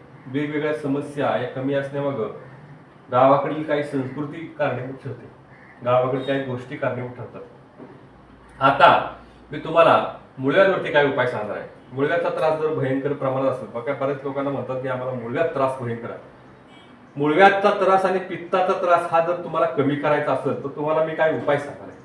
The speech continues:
उपाय साधे आहेत. आहारामध्ये तेलकट, तिखट,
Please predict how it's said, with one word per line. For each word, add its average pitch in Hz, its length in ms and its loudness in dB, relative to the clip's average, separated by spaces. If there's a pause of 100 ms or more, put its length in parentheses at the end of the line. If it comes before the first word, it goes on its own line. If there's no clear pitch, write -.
(1080)
उपाय 196 200 4
साधे 196 260 6
आहेत. - 200 0 (1400)
आहारामध्ये 185 500 6
तेलकट, 185 720 0
तिखट, 180 320 0